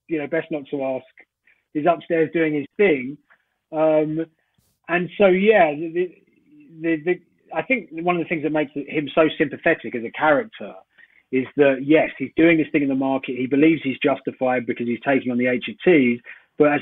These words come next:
some point his accountant notices that he's making a huge amount of money and says, "Hey, Nav, do you wanna meet my friends? You know, these guys can really help you with your money." Um,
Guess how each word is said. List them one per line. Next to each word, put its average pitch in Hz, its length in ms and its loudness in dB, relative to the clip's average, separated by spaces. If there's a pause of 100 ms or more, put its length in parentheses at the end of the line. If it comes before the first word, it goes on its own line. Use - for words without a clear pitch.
some 202 180 4
point 147 240 2
his 139 80 0
accountant 147 580 2
notices 135 640 -2
that - 100 -4
he's 123 160 -2
making 135 400 0
a 110 120 -6
huge 135 200 2
amount 123 220 -4
of 113 60 -2
money 123 480 2 (300)
and 120 220 -4
says, 127 240 0
"Hey, 240 220 6
Nav, 123 340 -2
do - 60 -20 (640)
you 165 60 4
wanna 165 100 4
meet 185 200 4
my 160 140 4 (120)
friends? 156 480 0
You 165 80 -2
know, 170 120 -2
these 185 220 -2
guys 151 320 0
can 156 100 -6
really 156 180 -2
help 196 320 -4
you 139 100 -4
with 127 120 -6
your 117 120 -6
money." 101 380 -12 (380)
Um, 135 400 2